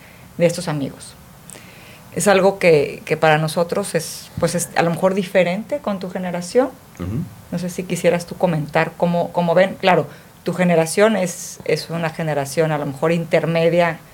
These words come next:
Speaker 1: todavía a la de los jóvenes
Speaker 2: Ujú.
Speaker 1: más universitarios o de prepa, ¿no?
Speaker 2: Fíjese que hay una situación rara conmigo, bueno, que yo tengo que analizar, autoanalizarme, que creo que,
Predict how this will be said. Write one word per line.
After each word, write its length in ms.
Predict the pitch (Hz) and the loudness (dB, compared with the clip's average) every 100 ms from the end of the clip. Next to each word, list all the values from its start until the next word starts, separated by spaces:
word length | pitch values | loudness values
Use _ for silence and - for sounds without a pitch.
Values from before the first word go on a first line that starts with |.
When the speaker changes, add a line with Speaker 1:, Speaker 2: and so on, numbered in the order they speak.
| - - - - | -20 -20 -20 2
Speaker 1:
todavía 640 | 175 170 170 170 185 180 | 4 6 4 4 2 0
a 160 | 156 156 | -4 -4
la 220 | 147 143 | -2 -4
de 100 | 143 | -4
los 300 | 151 - - | -6 -8 -10
jóvenes 560 | - 175 170 165 156 - - | 2 4 4 0 -6 -12 -16
Speaker 2:
Ujú. 220 | 160 165 165 | -12 -6 -2
Speaker 1:
más 340 | 170 160 160 - | 0 0 -2 -8
universitarios 920 | 180 175 175 165 175 - 160 170 170 | -2 2 2 0 -2 2 4 2 -2
o 60 | 156 | -2
de 100 | 151 | -4
prepa, 520 | 151 170 175 175 143 | -2 2 2 0 -6
¿no? 300 | 139 143 - - - | -6 -6 -8 -10 0
Speaker 2:
Fíjese 300 | 151 170 190 | 2 2 2
que 360 | 180 160 135 - | 4 4 2 2
hay 140 | 135 | 2
una 160 | 156 170 | 4 0
situación 420 | - 131 131 127 | 0 0 0 4
rara 300 | 131 131 135 | 6 6 4
conmigo, 500 | 127 113 117 127 131 | -2 -2 -2 -2 -2
bueno, 340 | 113 113 107 | 0 0 -2
que 140 | 110 110 | -2 0
yo 380 | 113 120 127 - - - - - - - | 2 4 4 0 -20 -20 -20 -20 -20 -6
tengo 260 | 113 117 120 | -2 -2 2
que 100 | 123 | 2
analizar, 640 | 123 117 95 117 117 131 - - | 2 0 -2 0 0 -4 -14 -2
autoanalizarme, 880 | 104 110 107 98 92 - 110 107 131 - - - - - - | 0 2 2 0 -2 -2 -2 -2 -6 -8 -18 -20 -20 -20 -12
que 160 | - 131 | -2 2
creo 260 | 139 143 151 | 4 4 4
que, 380 | 175 165 151 | 2 2 0